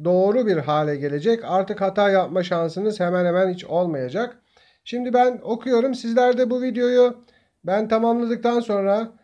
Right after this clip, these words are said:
tekrar başa alıp tekrar tekrar izleyebilirsiniz.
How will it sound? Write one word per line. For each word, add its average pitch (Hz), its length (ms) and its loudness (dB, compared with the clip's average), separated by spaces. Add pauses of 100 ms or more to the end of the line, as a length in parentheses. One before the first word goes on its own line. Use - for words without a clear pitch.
(400)
tekrar 208 460 0
başa 196 300 2
alıp 214 320 0
tekrar 208 400 -2
tekrar 208 300 -4
izleyebilirsiniz. 202 1000 -4